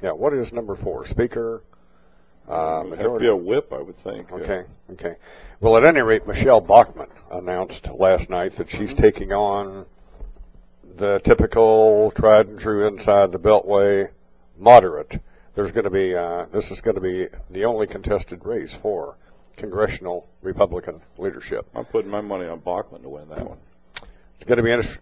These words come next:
Speaker 1: interesting to see how Lynn Jenkins votes on this, because this could define Lynn Jenkins in a lot of people's minds. Lynn Jenkins had an unexpected, tough primary victory.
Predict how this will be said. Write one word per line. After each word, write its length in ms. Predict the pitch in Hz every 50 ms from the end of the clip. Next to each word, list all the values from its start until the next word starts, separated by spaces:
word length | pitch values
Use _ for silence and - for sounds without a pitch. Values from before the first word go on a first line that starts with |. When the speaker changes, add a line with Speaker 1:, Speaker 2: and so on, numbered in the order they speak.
| -
Speaker 1:
interesting 500 | 131 139 - - 120 - - 123 120 110
to 60 | 98
see 200 | - - 117 107 95
how 440 | - 107 107 104 104 101 98 - -
Lynn 280 | - 101 117 127 117 101
Jenkins 500 | 87 107 127 131 - - 71 73 73 - - -
votes 320 | - 101 123 135 - -
on 200 | 85 73 69 -
this, 320 | - - - - - - - _ _ _ _ _ _ _ _ _ _ _ _ _
because 280 | - - - 82 80 -
this 180 | - 156 - -
could 520 | - - 151 151 120 101 95 95 - - - -
define 500 | 95 - 110 113 117 117 110 107 98 90
Lynn 180 | 110 120 110 95
Jenkins 420 | - 110 123 - - 87 82 73
in 120 | - 80 92
a 80 | 90
lot 180 | 85 92 95 90
of 40 | 85
people's 340 | - 101 85 - - - -
minds. 400 | 82 101 117 104 - - - - - - - -
Lynn 240 | 104 156 175 151
Jenkins 340 | 110 135 151 - 117 104 92
had 160 | - 110 107
an 140 | 98 92 87 - 98
unexpected, 920 | 123 135 131 110 - - - - - 131 135 - - - - - - - - - - - - - - - - _ _
tough 400 | - - - 143 113 92 - - - - - - - _ - - - - -
primary 460 | - 127 139 131 113 104 101 98 92
victory. 400 | 85 95 - - - - - -